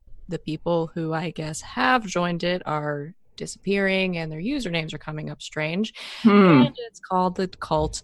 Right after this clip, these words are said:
Speaker 1: of the Doppler King.
Speaker 2: No,
Speaker 1: There's
Speaker 2: we've, like,
Speaker 1: something
Speaker 2: done it before.
Speaker 1: creepy.
Speaker 2: Hmm. You know, I was, I wanted to make a joke about, like, it's creepier than the White Dragon Guild.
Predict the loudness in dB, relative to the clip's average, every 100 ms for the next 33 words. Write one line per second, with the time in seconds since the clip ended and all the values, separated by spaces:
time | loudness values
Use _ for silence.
0 | -12 -12 -10 -2 4 4 4 -2 -4 -8
1 | -8 -8 -10 -12 -14 -14 -16 -20 -2 6
2 | 10 10 10 10 10 10 10 6 6 -4
3 | -4 0 2 2 2 2 2 4 2 0
4 | -6 -18 -16 -6 4 10 10 10 8 0
5 | _ _ _ 0 4 6 6 6 2 6
6 | 6 8 6 4 4 6 6 6 4 6
7 | 6 4 2 0 2 2 4 4 4 4
8 | 2 2 0 0 6 6 6